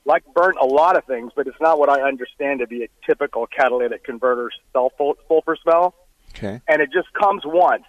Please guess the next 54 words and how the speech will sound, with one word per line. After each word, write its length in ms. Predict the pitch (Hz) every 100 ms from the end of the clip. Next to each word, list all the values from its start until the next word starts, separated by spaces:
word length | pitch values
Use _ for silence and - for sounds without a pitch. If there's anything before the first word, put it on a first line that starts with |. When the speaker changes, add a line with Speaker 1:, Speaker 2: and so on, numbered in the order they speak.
| 120
Speaker 1:
I 120 | 127
have 180 | 143 147
to 40 | 139
open 320 | 143 156 151
the 60 |
windows, 460 | 135 160 170 170 165
it 120 | 131
clears 260 | - 160 160
it 80 | 139
out, 200 | 143 143 123
and 80 |
then 80 | 127
it's 140 | 127 -
gone. 320 | 123 107 - - _ -
Speaker 2:
Okay. 320 | 127 135 117 - - -
What 120 | - 139
I 60 |
want 280 | 143 160 -
you 60 | 143
to 100 | 117
do, 280 | 135 135 - _ _ _ _ -
uh, 160 | 117 -
I, 160 | 135 -
I 120 | 147 160
can't 360 | 175 120 - 110
do 160 | 123
no-, 260 | 107 92 82 -
I 120 | 117
can't 240 | 147 120
do 160 | 104 87
nose 340 | 85 90 87
stuff, 520 | - - 76 - - _ _
you 140 | 98
know, 140 | 87 85
here 280 | 95 87
from, 200 | 82 87 -
Speaker 1:
I 120 | 143
get 180 | 131 87
Speaker 2:
from 100 | 95
Speaker 1:
it. 20 |
Speaker 2:
here. 240 | 98 85 - - - -
So, 320 | - 127 107 - -
uh, 180 | - 117 -
I 140 | 127
wa-, 200 | 113 131 -
I 80 | 123
want 300 | 127 147 165
you 60 | 170
to 100 | 131
drive 340 | 117 123 123
around 420 | 113 110 107 104 - -
in 260 | 104 101
maximum 760 | 107 120 123 - 123 113 110 101 -
air 480 | 95 87 73 -